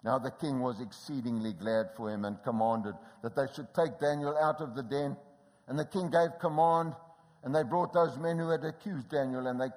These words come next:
cast him into the den of lions. Them, their children, and their wives, and the lions overpowered them and broke all their bones in pieces before they even came to the bottom of the den. Yo! Then King Darius wrote,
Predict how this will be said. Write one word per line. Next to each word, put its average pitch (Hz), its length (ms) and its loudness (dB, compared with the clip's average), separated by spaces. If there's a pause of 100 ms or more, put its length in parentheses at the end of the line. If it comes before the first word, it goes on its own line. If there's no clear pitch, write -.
cast 202 300 0
him 160 120 -6
into 156 220 -6
the 151 120 -4
den 151 240 -2
of 131 120 -2
lions. 131 440 0 (460)
Them, 165 300 0
their 151 160 2
children, 160 520 -2
and 143 140 0
their 139 140 0
wives, 151 440 4
and 143 140 -2
the 139 80 4
lions 147 380 0 (100)
overpowered 160 720 2
them 139 180 -2
and 117 160 -2
broke 175 300 0
all 156 160 -4
their 143 140 0
bones 151 440 0
in 147 140 -8 (100)
pieces 180 400 -10
before 147 380 -6
they 151 140 0 (120)
even 185 300 -6
came 175 260 0
to 165 80 -10
the 123 120 -8
bottom 151 400 -2
of 113 180 -8
the 107 80 -10
den. 180 380 -8 (260)
Yo! 294 140 6 (1040)
Then 196 220 2
King 208 240 2
Darius 190 500 4
wrote, 170 420 4